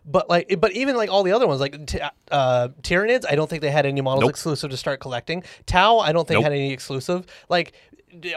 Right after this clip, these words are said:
Speaker 1: most of them didn't have any, but then Chaos is like, Obliterators, only Start Collecting. Master Possession, only Start Collecting. Venom Crawler, only Start Collecting.
Speaker 2: Which is
Speaker 1: Like,
Speaker 2: bullshit.
Speaker 1: yeah, it's like the only
Speaker 2: 'Cause those
Speaker 1: thing in
Speaker 2: models are
Speaker 1: there
Speaker 2: all fucking cool.
Speaker 1: They're, they're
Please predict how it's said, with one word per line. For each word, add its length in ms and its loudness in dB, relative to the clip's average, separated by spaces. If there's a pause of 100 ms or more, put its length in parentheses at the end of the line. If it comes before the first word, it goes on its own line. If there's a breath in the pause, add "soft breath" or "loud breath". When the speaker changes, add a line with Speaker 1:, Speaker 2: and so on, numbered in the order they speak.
Speaker 1:
most 300 4
of 80 -2
them 140 2
didn't 180 0
have 240 2
any, 140 -2
but 160 0
then 140 -2
Chaos 420 2
is 100 -6
like, 160 0 (140 loud breath)
Obliterators, 500 4 (240 soft breath)
only 220 6
Start 220 0
Collecting. 260 -2
Master 220 -4
Possession, 360 0
only 220 4
Start 180 0
Collecting. 460 -4 (200 loud breath)
Venom 220 4
Crawler, 320 8
only 200 6
Start 220 -2
Collecting. 480 -6 (120 loud breath)
Speaker 2:
Which 140 0
is 100 0
Speaker 1:
Like, 240 -2
Speaker 2:
bullshit. 640 4
Speaker 1:
yeah, 260 6
it's 160 6
like 140 -2
the 160 2
only 340 8
Speaker 2:
'Cause 120 4
those 80 6
Speaker 1:
thing 80 8
in 40 2
Speaker 2:
models 320 8
are 100 8
Speaker 1:
there 120 0
Speaker 2:
all 280 8
fucking 680 0
cool. 460 -2
Speaker 1:
They're, 260 10 (340)
they're 220 8